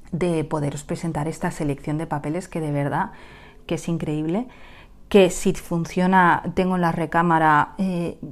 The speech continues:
cuatro, cinco, seis packs más, porque de verdad que me he dejado muchos papeles fuera de esta primera selección, pero al final son inversiones muy bestias y, y bueno, prefiero ir poco a poco y, y ver qué tal os resulta y qué tal os parece,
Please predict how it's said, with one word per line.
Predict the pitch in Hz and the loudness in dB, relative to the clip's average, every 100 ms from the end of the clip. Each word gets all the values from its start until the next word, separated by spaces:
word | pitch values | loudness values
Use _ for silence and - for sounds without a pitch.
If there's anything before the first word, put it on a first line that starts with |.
| - - - | -14 -16 -10
cuatro, | - 185 180 185 175 | 2 4 4 2 0
cinco, | - 185 185 175 156 | 2 0 2 2 0
seis | - 180 180 | 4 2 4
packs | - 160 - | 2 2 2
más, | 156 156 233 | 0 2 0
porque | - 165 - 156 156 165 | -4 -8 -4 -2 -2 -2
de | 160 | -2
verdad | 151 156 170 | -2 0 0
que | 175 160 | -2 -2
me | 170 165 | -2 -2
he | |
dejado | 180 - 170 170 | -2 -2 -4 -2
muchos | 170 180 - | -4 -6 -6
papeles | 165 165 165 156 | -4 -2 -4 -4
fuera | - 175 160 165 175 - - - - | -6 -2 0 0 -2 -8 -18 -18 -10
de | 165 165 | -4 -2
esta | 151 160 | 0 -2
primera | 160 160 160 160 | 0 -2 -2 -2
selección, | 165 151 147 - 165 254 - - - - - | -4 -6 -6 -6 -4 -4 -8 -16 -18 -14 -6
pero | 165 | -4
al | 147 | -4
final | - 147 151 | -2 -2 -2
son | - 170 | -2 -4
inversiones | 156 156 - 156 143 | -4 -6 -6 -6 -4
muy | 151 147 | -2 -2
bestias | 143 143 196 214 220 - | -4 -4 -4 -4 -4 -8
y, | 147 135 - - | -8 -8 -10 -10
y | 139 | -10
bueno, | 131 131 - | -10 -10 -12
prefiero | - 151 160 151 151 | -10 -6 -2 -2 0
ir | 165 165 | -2 -4
poco | 165 156 | -4 -4
a | 151 | -2
poco | 165 165 226 233 233 | -4 -2 0 2 4
y, | 165 147 - | 2 -2 -4
y | 165 | -6
ver | 156 156 | -6 -6
qué | 156 | -6
tal | 147 156 151 - | 0 0 0 -4
os | 165 | -6
resulta | 160 151 165 165 196 | -6 -6 -8 -2 -2
y | |
qué | 190 | -2
tal | 156 151 | -4 -4
os | 143 | -4
parece, | - 143 147 - - | -4 -4 -4 -4 -6